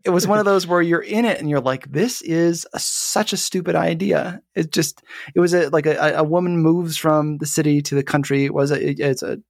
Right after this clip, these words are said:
teenage girl moves to the city with the, with her dad and doesn't wanna be there and falls in love with the ranch hand. And then they end up saving some wolf pups.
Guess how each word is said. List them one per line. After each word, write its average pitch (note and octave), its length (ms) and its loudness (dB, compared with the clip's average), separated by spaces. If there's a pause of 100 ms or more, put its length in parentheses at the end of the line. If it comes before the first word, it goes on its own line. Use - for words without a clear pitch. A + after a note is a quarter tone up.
teenage C#3 320 0
girl C3+ 260 2
moves C3 220 -4
to C#3 60 -4
the C3 200 -4
city C#3 360 0
with C3+ 160 -4
the, C3 280 0 (600)
with D3 140 0
her D#3 120 4
dad C#3 460 0
and B2+ 80 -6
doesn't D3 220 0
wanna D#3+ 180 4
be D#3 220 0
there C#3+ 200 2
and D3 120 -2
falls D3 260 0
in D#3 80 -2
love C#3+ 180 2
with D3 120 -2
the D#3 80 2
ranch C#3+ 400 0
hand. C3+ 520 -2
And C#3 160 -6
then C#3 100 0
they C#3+ 60 2
end D3+ 140 2
up C#3+ 100 -4
saving D3+ 300 2
some E3+ 220 0
wolf D3+ 320 2
pups. C3+ 420 -2